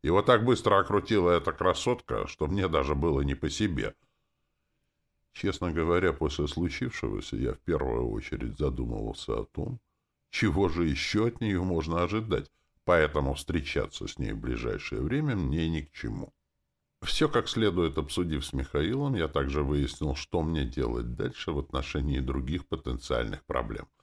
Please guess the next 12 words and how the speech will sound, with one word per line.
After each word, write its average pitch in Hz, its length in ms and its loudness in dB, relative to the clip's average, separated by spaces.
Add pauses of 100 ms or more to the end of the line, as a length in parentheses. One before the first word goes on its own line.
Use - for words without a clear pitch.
(520)
Михаил 156 480 6
сразу 123 420 6
же 95 120 4
выдал 82 300 4
мне 78 180 2
документы, 69 680 -2
которые 57 540 -4
свидетельствовали 57 880 -6
о 53 120 -4
том, 57 220 -8
что - 220 -10
дом 64 460 -4